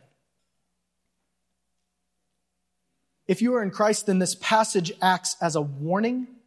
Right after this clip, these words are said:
to humble ourselves before the throne of Jesus, and it reminds us to imitate him.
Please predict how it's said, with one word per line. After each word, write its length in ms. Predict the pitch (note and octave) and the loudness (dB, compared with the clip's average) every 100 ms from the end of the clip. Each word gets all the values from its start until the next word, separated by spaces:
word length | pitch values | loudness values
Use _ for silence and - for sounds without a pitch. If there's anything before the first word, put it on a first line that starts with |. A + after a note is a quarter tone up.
| _ _ _ _ | _ _ _ _
to 100 | E3 | -6
humble 440 | - - A3 F#3 D#3 | 0 2 4 2 0
ourselves 640 | D3 - D3 C#3 C#3 - _ - | -2 -2 -2 -2 -8 -16 _ -14
before 300 | D3+ - D#3+ | -12 -6 -6
the 80 | D3 | -6
throne 300 | - D#3 E3+ | -8 -8 -6
of 100 | D#3 | -8
Jesus, 480 | E3 D3+ C#3 C#3 - - _ | -6 -6 -6 -10 -12 -18 _
and 120 | F3 | -4
it 120 | D#3+ D#3+ | -2 -2
reminds 720 | D3 C#3+ D3 E3+ F#3+ F3+ D3 | -4 -2 0 0 2 0 -4
us 460 | B2+ - - - _ - | -6 -8 -12 -14 _ -18
to 100 | - | -10
imitate 400 | D3+ D3 C#3 B2+ | -8 -8 -10 -12
him. 220 | C3 C3 | -12 -14